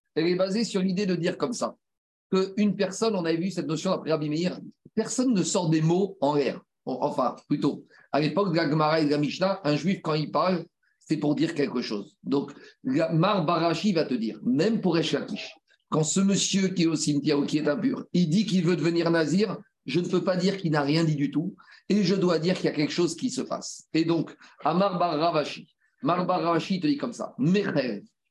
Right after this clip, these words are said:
Kure Alma, Lopridier de Chayra. Et Rabbi Yochanan et Resh Lakish vont être d'accord que quand un monsieur, même s'il est impur et qu'il devient nazir,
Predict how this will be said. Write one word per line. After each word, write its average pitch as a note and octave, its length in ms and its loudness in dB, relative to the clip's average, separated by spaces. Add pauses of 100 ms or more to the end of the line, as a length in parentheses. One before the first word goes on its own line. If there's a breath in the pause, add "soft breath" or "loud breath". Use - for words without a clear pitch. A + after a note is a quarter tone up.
(160)
Kure G3+ 320 2
Alma, E3+ 480 2
Lopridier D3 540 0
de - 80 -2
Chayra. A#2+ 400 -4 (400 soft breath)
Et G3+ 200 2
Rabbi F#3 260 0
Yochanan C3 720 0
et A3 180 2
Resh G3+ 300 0
Lakish F3+ 580 0
vont G3 300 2
être F3+ 280 -2
d'accord D3+ 720 0 (420)
que G3+ 80 -2 (120)
quand G#3+ 180 0
un G#3 100 2
monsieur, F#3+ 340 2
même D#3 160 0
s'il F3 260 0
est F3 80 2
impur D3+ 360 0 (200)
et C#3+ 100 0
qu'il D#3+ 160 -4
devient D3 320 2
nazir, G#3+ 500 2